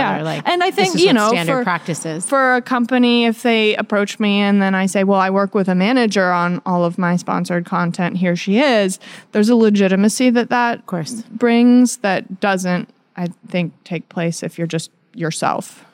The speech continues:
Speaker 2: For those listening, um, when do you think it's appropriate to get a manager? At, at what level of kind of blog reader should you be hitting, or Instagram following? When do you think it's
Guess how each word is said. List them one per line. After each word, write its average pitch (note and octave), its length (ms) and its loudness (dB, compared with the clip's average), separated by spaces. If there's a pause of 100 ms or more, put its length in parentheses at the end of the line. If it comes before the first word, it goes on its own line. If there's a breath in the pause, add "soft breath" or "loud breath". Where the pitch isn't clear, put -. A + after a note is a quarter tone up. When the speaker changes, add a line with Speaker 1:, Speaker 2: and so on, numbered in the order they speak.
(140)
Speaker 2:
For G3+ 200 -2
those F#3+ 340 0
listening, F3 680 -2
um, D#3 580 -4 (160)
when F#3+ 560 0
do G3 100 0
you F3+ 220 0
think E3 540 -4 (100)
it's F3 220 -6
appropriate E3 640 -4
to - 120 -10
get E3 160 -2
a D#3+ 40 -4
manager? D3+ 640 -6
At, F#3 180 -10
at E3+ 180 -8
what F3 540 -4 (400 loud breath)
level E3 600 -2
of D#3 680 -4 (240 soft breath)
kind E3+ 180 -4
of E3 160 -6
blog E3+ 500 0
reader E3 500 0
should E3 240 -6
you E3+ 100 -2
be D#3+ 140 0
hitting, D3+ 520 0
or C#3+ 360 -8
Instagram E3 640 -4
following? D#3 840 -2 (140)
When F3 240 0
do F3+ 80 0
you D#3 180 0
think D#3+ 380 -4
it's - 320 -12